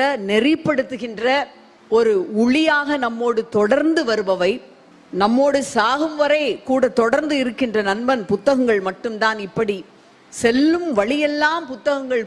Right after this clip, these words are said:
குறித்த எத்தனையோ பொன்மொழிகள் நமக்கு காண கிடைக்கின்றன. அவற்றில்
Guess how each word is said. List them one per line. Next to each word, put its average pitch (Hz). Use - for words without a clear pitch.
குறித்த 254
எத்தனையோ 285
பொன்மொழிகள் 233
நமக்கு 190
காண 208
கிடைக்கின்றன. 180
அவற்றில் 240